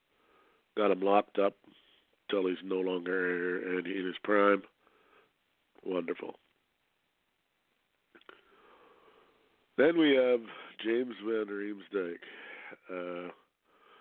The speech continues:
who's not a bad hockey player, but is hurt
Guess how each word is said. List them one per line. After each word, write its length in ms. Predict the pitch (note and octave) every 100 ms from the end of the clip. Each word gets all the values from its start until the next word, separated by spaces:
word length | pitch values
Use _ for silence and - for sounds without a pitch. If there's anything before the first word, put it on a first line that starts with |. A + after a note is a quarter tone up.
| _ -
who's 180 | B2 A#2+
not 180 | D#3+ A3
a 60 | D3+
bad 260 | C3 B2+
hockey 320 | A#2 C#3 C#3
player, 400 | A#2 F#2+ F#2+ G2+
but 200 | F#2+ G#2
is 100 | G#2 F#2+
hurt 260 | A#2 B2